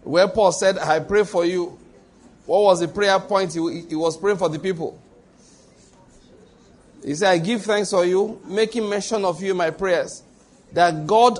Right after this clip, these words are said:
of our Lord Jesus Christ, the Father of glory, may give you a spirit of revelation, a wisdom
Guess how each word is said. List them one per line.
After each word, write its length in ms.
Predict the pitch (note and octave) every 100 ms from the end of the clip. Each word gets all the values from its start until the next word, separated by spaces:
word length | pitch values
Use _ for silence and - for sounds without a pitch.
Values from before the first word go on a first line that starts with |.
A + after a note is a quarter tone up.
| F3
of 160 | E3+
our 180 | F3 F3
Lord 300 | F#3 G#3+ F#3+
Jesus 340 | F#3+ F3+ G3
Christ, 300 | - F3+ F#3
the 80 | E3
Father 300 | D#3+ G3 G3+
of 180 | G3+ D#3+
glory, 240 | F#3 F#3+
may 160 | F3 F3
give 320 | D#3+ G#3+ G#3+
you 80 | A3+
a 100 | F#3+
spirit 460 | - - G#3 G#3+ -
of 240 | F3+ D#3+
revelation, 720 | F3 F3 F3 G3 F#3 G3 G3+ - - -
a 100 | E3+
wisdom 400 | A3 G3 A3